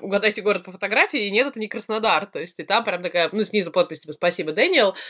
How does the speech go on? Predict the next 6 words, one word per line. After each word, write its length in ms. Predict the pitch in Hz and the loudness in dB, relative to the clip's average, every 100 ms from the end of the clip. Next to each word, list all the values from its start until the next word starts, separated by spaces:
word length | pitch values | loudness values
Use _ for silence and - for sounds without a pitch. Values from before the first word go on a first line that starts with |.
| - - 220 - | -16 -18 -18 -2
И 200 | 226 220 | 0 0
Фарки 360 | 226 262 302 214 | 2 2 2 0
очень 280 | 208 202 | 0 -2
любят, 480 | 196 233 202 190 180 - | -2 -2 2 2 2 2
очень, 520 | 196 196 202 180 175 | 2 2 0 0 2
э, 140 | 170 | 2